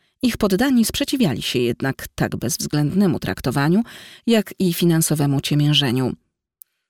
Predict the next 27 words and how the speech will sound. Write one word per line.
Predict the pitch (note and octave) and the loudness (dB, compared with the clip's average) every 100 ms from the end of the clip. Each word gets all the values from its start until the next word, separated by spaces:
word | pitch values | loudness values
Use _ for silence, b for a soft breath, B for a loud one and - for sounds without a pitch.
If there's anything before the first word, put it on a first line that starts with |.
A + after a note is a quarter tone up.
| - | -2
Zakonspirowana | E3+ E3+ D3+ - C3+ C3+ E3 G3 | 0 2 0 0 0 2 2 2
opozycja | - C#3 B2 C3 - F#3 | 0 -2 -2 -4 -2 0
zaczęła | C#3+ C#3 - C#3+ C#3+ | 0 0 0 0 0
działać | D3 C#3+ C#3 - | 0 0 -2 -2
pod | D3 | -2
nazwą | C#3+ D3+ D#3 D3+ D3+ B B B | 0 0 2 2 0 B B B
Związek | E3 D#3+ D3+ D3+ C#3+ B2+ | 0 2 2 0 -2 0
Jaszczurczy, | D#3 D#3 - A3 - - B2+ b b b b - | 0 0 0 0 0 -2 -4 b b b b -4
a | B3 | -2
z | A#3 | 0
czasem | B3 B3 A3 F#3 | 0 2 4 2
przerodziła | - F#3 D#3 C#3 C3+ | 2 2 2 2 0
się | C#3 C3+ | 0 -2
w | C3+ | -2
Związek | B2+ G2+ C3+ - - | -2 -2 -2 -4 -4
Pruski. | - C#3 - - C3 - _ _ _ _ _ _ _ | -2 -2 -2 -2 -4 -6 _ _ _ _ _ _ _
Główną | F#3 G#3+ F#3+ D#3 C#3+ D3+ | 0 4 6 4 2 2
rolę | D3 C#3+ G#3 A#3 | 2 2 2 0
odgrywały | G#3+ G#3+ G3+ F#3 F3 | 0 2 2 2 2
w | D#3+ | 2
nim | D#3+ D#3+ - _ | 2 2 -2 _
miasta | D#3 E3 D#3 - - F#2+ B B B - | 2 4 2 0 -2 -4 B B B -2
Gdańsk, | D#3 D3+ G#3 A#3+ - - _ | 2 2 2 0 -4 -8 _
Toruń | F3 D#3 D3 C3+ - | 2 2 2 0 -2
i | C3+ | -4
Chełmno | - C3 A#2+ C3 F3+ B3 b b b - | -2 0 0 2 0 -2 b b b 0
oraz | C4 A#3 - | 2 2 2